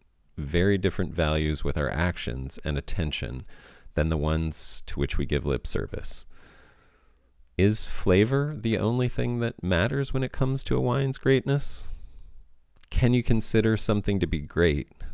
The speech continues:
if producing it violates your fundamental values? There's a quote I like from The One Straw Revolution by Masanobu Fukuoka. And it's this.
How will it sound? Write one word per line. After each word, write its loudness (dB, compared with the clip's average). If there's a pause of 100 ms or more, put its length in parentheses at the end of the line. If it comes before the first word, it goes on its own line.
(160)
if -6
producing 4
it -2
violates 2
your -2
fundamental -2
values? -4 (1700)
There's 10
a 10
quote 8
I 6
like 2
from 4
The 4
One 4
Straw 2
Revolution -2
by 0
Masanobu 0
Fukuoka. -8 (1500)
And -8
it's -8
this. -8